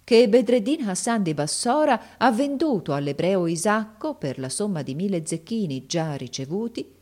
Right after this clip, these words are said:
il carico del primo dei suoi navigli che approderà in questo porto, Bedreddin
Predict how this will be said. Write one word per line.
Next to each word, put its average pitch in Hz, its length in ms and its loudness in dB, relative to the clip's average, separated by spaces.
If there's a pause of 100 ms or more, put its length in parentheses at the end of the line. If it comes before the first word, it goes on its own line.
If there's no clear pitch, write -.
(140)
il 254 240 -2
carico 196 480 2
del 180 200 0
primo 240 420 -2
dei 151 140 -4
suoi 208 300 0
navigli 226 640 -4
che 196 120 -4
approderà 160 520 -6
in 190 120 -6
questo 180 320 -8
porto, - 460 -10 (460)
Bedreddin 151 840 -4